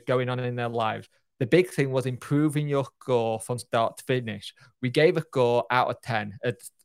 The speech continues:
start of the session, talk for an hour and a half, uh, and a, yeah, an hour and a half, and then give a score ad-, afterwards, and we'll improve. So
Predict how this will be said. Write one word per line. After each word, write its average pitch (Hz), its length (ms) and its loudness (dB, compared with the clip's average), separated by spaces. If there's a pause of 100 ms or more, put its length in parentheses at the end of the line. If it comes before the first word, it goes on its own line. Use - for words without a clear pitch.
(100)
start 127 180 4
of 110 60 -6
the 104 60 -14
session, 113 480 -6 (280)
talk - 280 6
for 160 100 6
an 156 100 2
hour 120 360 2
and 123 100 -2
a 104 40 -10
half, 127 360 2 (240)
uh, 131 160 -2 (240)
and 131 140 0
a, 123 120 -4 (360)
yeah, 127 160 0 (340)
an 139 100 2
hour 151 180 6
and 143 80 2
a 135 60 2
half, 127 320 4
and 131 140 -4
then 131 240 -2 (240)
give 135 160 -2
a 123 60 -2
score 127 340 2
ad-, 127 160 2 (300)
afterwards, 120 500 -4 (320)
and 135 100 0
we'll 135 200 2
improve. 131 540 -2
So 131 220 0